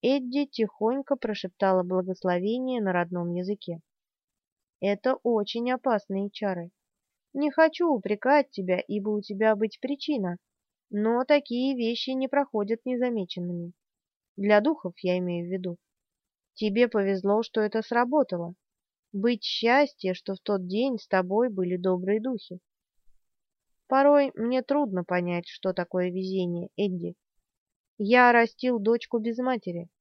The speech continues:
Она выросла и стала красивой женщиной. И вот тогда всё это случилось.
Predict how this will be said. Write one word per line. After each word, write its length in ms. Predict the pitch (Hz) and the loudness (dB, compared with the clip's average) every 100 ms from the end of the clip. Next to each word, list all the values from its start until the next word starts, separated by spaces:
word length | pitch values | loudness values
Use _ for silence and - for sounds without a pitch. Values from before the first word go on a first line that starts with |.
| _ _ _ _ _ _ - | _ _ _ _ _ _ -2
Она 300 | 202 196 180 | 2 2 2
выросла 540 | 220 277 269 277 269 _ _ _ _ | 2 2 0 -2 -4 _ _ _ _
и 140 | - 240 | -4 -4
стала 420 | - 285 320 339 | 4 8 8 6
красивой 560 | 302 277 - 240 262 262 | 4 4 2 -2 -2 0
женщиной. 720 | 214 196 190 - 196 190 202 _ _ _ _ _ _ _ _ _ _ _ _ - | 0 -2 -4 -6 -6 -6 -10 _ _ _ _ _ _ _ _ _ _ _ _ -4
И 200 | 196 196 | 0 2
вот 280 | 196 196 - | 2 0 2
тогда 420 | 202 208 254 254 | 2 4 2 2
всё 180 | - 202 | 0 -2
это 240 | 190 196 | -2 -4
случилось. 720 | - 247 - 190 175 175 - | -4 -6 -6 -6 -6 -10 -18